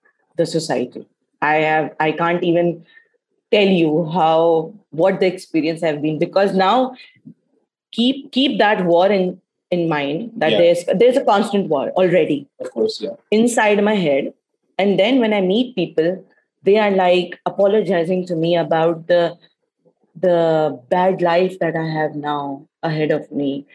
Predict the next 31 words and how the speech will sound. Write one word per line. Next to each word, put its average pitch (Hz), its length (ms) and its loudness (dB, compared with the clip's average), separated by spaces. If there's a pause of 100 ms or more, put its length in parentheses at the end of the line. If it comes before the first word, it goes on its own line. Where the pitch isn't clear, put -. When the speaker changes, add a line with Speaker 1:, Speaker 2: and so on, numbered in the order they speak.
(360)
Speaker 1:
and 160 100 0
the 160 140 -2
challenges 175 840 0
that 160 180 -2
are 151 360 -2 (160)
ahead 160 220 -2
of 160 200 -4
me 156 280 -2
and 156 260 -4 (300)
how 175 200 0
badly 175 540 2
I 180 100 4
am 180 120 0
going 165 220 0
to 165 60 0
perform, 170 600 -2
perform 175 640 0 (460)
on 170 220 0
those 165 240 0
challenges 147 580 0
with 170 180 0
my 151 200 0
son, 139 440 -6
because 165 300 0
they 175 80 4
already 196 340 2
know 190 420 2
that 190 200 0
I'm 160 140 2
gonna 156 180 -2
be-, 143 200 0